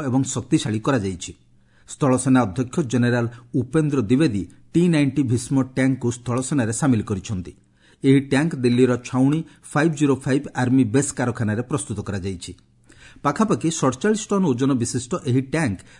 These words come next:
ନଅ ଦଶମିକ ଛଅ ମିଟର ଲମ୍ବ ଏବଂ ଦୁଇ ଦଶମିକ ଆଠ ମିଟର ଚଉଡ଼ା। ଛୋଟ ଆକାର ଯୋଗୁଁ ଏହି ଟ୍ୟାଙ୍କ ଜଙ୍ଗଲ, ପାହାଡ଼ ଏବଂ ସନ୍ତସନ୍ତିଆ ଅଞ୍ଚଳରେ ଘଣ୍ଟା ପ୍ରତି ଷାଠିଏ କିଲୋମିଟର ବେଗରେ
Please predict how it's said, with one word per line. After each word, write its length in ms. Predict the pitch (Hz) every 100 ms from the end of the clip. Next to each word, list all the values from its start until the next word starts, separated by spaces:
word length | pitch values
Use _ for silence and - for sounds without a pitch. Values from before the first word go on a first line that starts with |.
| -
ନଅ 180 | 117 143
ଦଶମିକ 400 | 151 151 143 135
ଛଅ 160 | - 135
ମିଟର 300 | 139 127 117
ଲମ୍ବ 260 | 117 107 120 185
ଏବଂ 160 | 131 127
ଦୁଇ 180 | 107 123
ଦଶମିକ 420 | 135 147 139 113 110 - -
ଆଠ 180 | 120 -
ମିଟର 280 | 151 - 104 -
ଚଉଡ଼ା। 280 | 113 85 71 _ _ _ -
ଛୋଟ 200 | 143 139
ଆକାର 300 | 127 107 113
ଯୋଗୁଁ 260 | 107 110 147 165
ଏହି 160 | 120
ଟ୍ୟାଙ୍କ 320 | 123 127 120 - - -
ଜଙ୍ଗଲ, 420 | 95 120 113 131 147 -
ପାହାଡ଼ 300 | 104 110 139 135
ଏବଂ 160 | 110 113
ସନ୍ତସନ୍ତିଆ 640 | - 113 107 - 160 165 170
ଅଞ୍ଚଳରେ 420 | 127 135 139 117 101 - -
ଘଣ୍ଟା 280 | 107 120 135
ପ୍ରତି 240 | 127 120
ଷାଠିଏ 460 | 123 - 120 - 165
କିଲୋମିଟର 540 | 143 127 139 143 143 127
ବେଗରେ 380 | 110 127 127